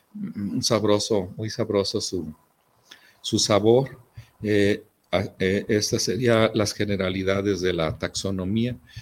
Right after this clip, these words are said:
¿no? y morfología de las plantas. Este, pues, ta-, sabemos nosotros que es un fruto nutritivo. El valor nutritivo de esta, se hablan de, de que contiene,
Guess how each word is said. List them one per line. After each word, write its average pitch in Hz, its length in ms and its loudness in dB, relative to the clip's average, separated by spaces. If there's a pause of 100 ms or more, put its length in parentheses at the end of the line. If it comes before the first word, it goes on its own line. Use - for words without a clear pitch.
(160)
¿no? 107 220 -4
y 110 100 0
morfología 104 800 0
de 98 140 -2
las 87 220 -2
plantas. 135 480 -4 (340)
Este, 117 720 6 (140)
pues, 120 240 0
ta-, 123 160 4
sabemos 131 360 4
nosotros 127 280 -4
que - 100 -2
es 120 120 -4
un 120 100 -2
fruto 117 560 0 (400)
nutritivo. 113 1040 0 (140)
El 107 120 -6
valor 110 280 0
nutritivo 117 560 0
de 117 100 4
esta, 110 400 -2 (280)
se - 180 -2
hablan 110 440 0
de, 85 340 0 (600)
de 92 760 2 (200)
que 101 140 -2
contiene, 104 800 0